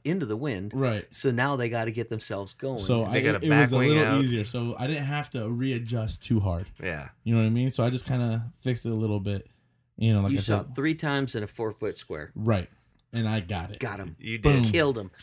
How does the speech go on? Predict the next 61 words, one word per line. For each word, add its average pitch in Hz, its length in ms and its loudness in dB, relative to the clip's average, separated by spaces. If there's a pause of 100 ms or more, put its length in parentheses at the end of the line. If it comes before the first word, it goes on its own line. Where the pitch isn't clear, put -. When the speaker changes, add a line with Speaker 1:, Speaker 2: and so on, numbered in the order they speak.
(140)
Speaker 1:
Killer. 120 380 -2
Speaker 2:
Well, 139 140 4
I 139 120 4
went 151 220 2
low 131 280 0
inside, 123 400 0
low 123 180 2
outside, 113 680 0
and 107 180 0
then, 113 80 4
Speaker 3:
And 117 100 2
then - 60 2
Speaker 2:
you 135 60 2
know, 131 40 4
Speaker 3:
right 110 140 4
in 165 80 6
the - 60 4
Speaker 1:
You're 160 80 6
Speaker 3:
middle. - 120 4
Speaker 1:
giving 160 200 8
him 139 60 8
Speaker 2:
Yeah. 135 60 6
Speaker 1:
a - 20 2
chance. 202 380 0
Speaker 2:
I, 160 100 4
well, 165 160 2
you 160 120 4
know, 160 100 4
like 151 220 4
a 139 80 -2
Speaker 3:
<laughs> - 20 -12
Fair 185 220 4
Speaker 2:
pitcher, 147 160 6
Speaker 3:
chance. 147 240 2
Speaker 2:
you 139 60 4
know, 135 260 2
I, 101 80 -2
Speaker 3:
Fair 127 240 0
Speaker 2:
I, 123 40 0
Speaker 3:
chance. 113 440 -4
Speaker 2:
I'm, - 80 -10
you 147 40 0
know, 135 160 2
I've 135 100 -2
been 143 120 0
watching 131 200 -2
a - 20 -2
little 131 100 -2
bit 131 80 0
of 117 80 -4
baseball 110 460 -2
and 110 80 -4
watching 110 220 -4
the 107 40 -4
pitching 110 300 -4
game. 104 180 0
You 110 60 0
know, 117 100 2
I 131 60 0
just 127 120 -2
wanna, 127 240 0